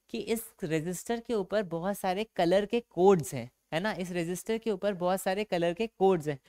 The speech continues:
तो ये जो कलर कोडिंग होती है रेजिस्टर की, वो इसलिए होता है क्योंकि अगर हम इसके ऊपर लिख देंगे कि ये दस ओम का रेजिस्टर है या पाँच ओम का रेजिस्टर है या पचास ओम का रेजिस्टर है,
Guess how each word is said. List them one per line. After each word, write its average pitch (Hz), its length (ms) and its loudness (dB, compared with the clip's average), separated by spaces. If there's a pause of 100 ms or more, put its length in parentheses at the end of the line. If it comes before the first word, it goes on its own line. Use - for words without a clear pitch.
(460)
तो 240 80 0
ये 208 340 0
जो 277 260 -2 (140)
कलर 226 280 4
कोडिंग 226 360 2
होती 190 240 -4
है 180 60 0
रेजिस्टर 170 400 -4
की, 202 160 -8
वो 208 180 0
इसलिए 226 340 0
होता 190 260 -2
है 170 180 0 (360)
क्योंकि 233 200 0
अगर 202 320 4
हम 262 140 -2
इसके 233 240 -2
ऊपर 240 240 2
लिख 226 240 6
देंगे 180 480 2
कि - 160 -8
ये 208 100 4
दस 190 260 2
ओम 190 200 -2
का 196 100 0
रेजिस्टर 175 460 -2
है 185 140 0
या 185 100 0
पाँच 170 340 -4
ओम 170 180 -6
का 175 100 0
रेजिस्टर 160 360 -4
है 170 220 -2
या 180 60 0
पचास 160 420 -2
ओम 165 160 -6
का 165 100 -2
रेजिस्टर 151 440 -2
है, 160 180 -4